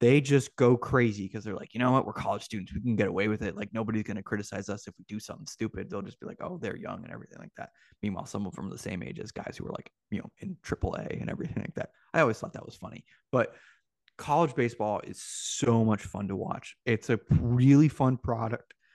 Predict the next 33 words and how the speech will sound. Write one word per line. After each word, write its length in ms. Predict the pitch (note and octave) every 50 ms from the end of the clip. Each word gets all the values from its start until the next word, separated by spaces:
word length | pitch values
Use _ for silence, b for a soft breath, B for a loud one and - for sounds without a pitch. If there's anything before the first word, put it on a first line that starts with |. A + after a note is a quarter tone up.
| _ _ -
You're 100 | A#2+ A2
gonna 140 | A2+ A2+ A2
watch 380 | A2 A#2 A#2 A#2+ A2+ - -
guys 300 | - A#2 A2 A2+ A2+ G#2
who 80 | B2 A#2
are 60 | A2
gonna 200 | A2+ A#2 A#2 A2
be 140 | A2 G#2+ G#2+
really 280 | G#2+ A2+ A#2 A2+ A2
good. 360 | A2 G#2+ A2+ G#2+ G#2+ A2 G#2+ G#2+
I 400 | - _ _ _ _ _ _ -
mean, 140 | G2+ G#2 G#2
if 100 | G2 -
you 80 | A#2
watched 260 | G#2+ G#2+ G#2 - - -
L 180 | - A2 A2 A2
S 160 | G#2 - -
U 140 | A2 A2 A2
last 320 | G#2 G2 G2 G2 - -
year, 120 | A2 G#2 A2
you 140 | G2+ G2 G2
watched 380 | G2+ G2+ A2 - - - - _ _ _
Paul 180 | - - G#2 G2+
Skeens 500 | - - - - A2 A2 G#2+ G#2 F#2+ F#2
and 120 | F2+ G2+
Dylan 280 | G2+ G#2+ G#2 G#2 G2+ G2+
Crews 480 | - - A2 A2 G2+ G2 - - - - _ _
play 220 | - - G#2 G2+ F#2+
together. 480 | F#2 F#2 - - F#3+ F#3 F#3 C#3+ C#3 - _ _ _ _ _ _ _ -
Those 180 | - G#2 G#2
guys 240 | - - G2+ G2+ A2+ A2+
are 60 | G#2+
probably, 520 | G2 - - G#2 A#2 B2+ B2+ A#2+ A#2 A2